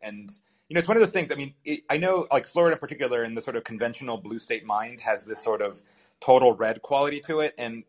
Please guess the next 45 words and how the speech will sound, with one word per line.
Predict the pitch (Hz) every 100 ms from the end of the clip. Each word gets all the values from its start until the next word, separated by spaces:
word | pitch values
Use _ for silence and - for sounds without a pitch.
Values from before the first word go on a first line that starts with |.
| -
certainly | - 190 170
in |
the | 120
rural | 123 131
areas, | 131 143
that's | 143 143
maybe | 139
true, | 143 160
but | 151 - _ - _
Miami's | - 185 240 170
actually, | 156 - 131 113 - _ -
in | 135
actual | 147 - 117
fact, | - 123 110 -
more | 113
purplish, | 101 117 113 95 80 - -
right? | 98 95
It's, | 110
it's | -
actually | 131 131 120
not | 110 117 110 - _ _
hard | - 117 110 101 - _
one | 117 120
way | 117
or | 101
the | 95
other. | 110 92 65 - _ _
It's | 107
just | - 147 110
not | 123 131 117 - _ -
completely | 139 - 151 143 113
blue | 110 123 98 - 220
<laughs> | - 202
like | 190
San | - 185
Francisco | - 156 - 156 - 82 -
is, | 104 - - - 165
right? | 113 107 - - -
And | 110
so | 143
that | 139
means | 156 156 147
there | 143
actual | 139 147 143 135
is, | - 147 135